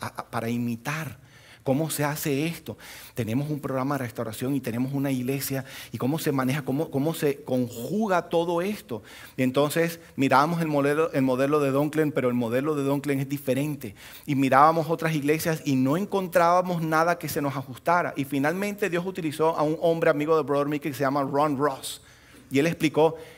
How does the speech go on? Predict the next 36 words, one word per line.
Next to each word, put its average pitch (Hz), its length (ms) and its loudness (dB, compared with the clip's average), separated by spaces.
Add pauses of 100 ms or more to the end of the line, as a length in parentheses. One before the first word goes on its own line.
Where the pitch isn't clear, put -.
(160)
en 151 260 2
la 151 140 8
restauración 147 920 0
hay 160 220 0
algo, 190 380 -2 (260)
hay 165 160 2
un 233 140 2
concepto 175 680 -6
muy 185 340 -2
raro, 147 500 -6
muy 175 200 -2
extraño. 180 600 -8 (720)
Él 127 120 -4
dice, 175 400 -4
"Creo 170 260 4
que 202 100 2
he 196 40 2
visto 202 380 -4
un 208 240 -2
par 196 320 0
por 165 140 2
ahí, 165 220 2
algo 185 380 4
que 185 100 -6
se 165 120 -2
asemeja 147 680 0 (140)
y 131 120 0
explica 127 1120 -4 (180)
en 120 120 -2
esa 127 220 -2
enseñanza, 127 720 -2
explica 170 720 -8 (460)
lo 120 260 -2
que 113 200 -4
es 120 140 -8
Canaán". 92 440 -10